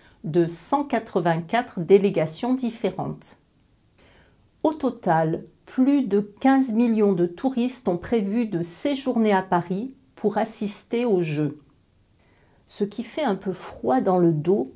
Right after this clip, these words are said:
quand on sait que la population de la région parisienne compte seulement douze virgule quatre millions d'habitants. Comment as-tu trouvé cet exercice ? Efficace, j'espère. Et maintenant,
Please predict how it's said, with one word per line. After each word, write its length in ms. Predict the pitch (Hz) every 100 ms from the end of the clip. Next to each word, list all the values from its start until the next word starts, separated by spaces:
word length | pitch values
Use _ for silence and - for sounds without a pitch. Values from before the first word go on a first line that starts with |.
| -
quand 240 | 196 196
on 100 | 254
sait 340 | 294 - 202 -
que 120 | 170
la 140 | 151
population 880 | 151 - 294 - 254 226 226 214 190
de 100 | 165
la 160 | 156 151
région 420 | 185 247 240 214
parisienne 800 | 214 170 180 156 151 170 196 220 -
compte 260 | - 185 180
seulement 500 | - 180 170 185 202
douze 520 | 165 190 240 277 277
virgule 540 | 269 202 185 170 170 -
quatre 380 | 220 226 -
millions 360 | 175 175 170 220
d'habitants. 560 | 185 147 170 - 151 - _ _ _ - - - _ -
Comment 260 | 311 359 359
as-tu 400 | 220 - - 359
trouvé 340 | - 240 277
cet 240 | 294 220
exercice ? 880 | 226 226 202 - - 165 - - - _ _ _ -
Efficace, 540 | 196 202 202 330 339
j'espère. 680 | - 175 - 175 170 - - _ _ _ _ _ -
Et 120 | 190
maintenant, 640 | 185 262 262 202 202 262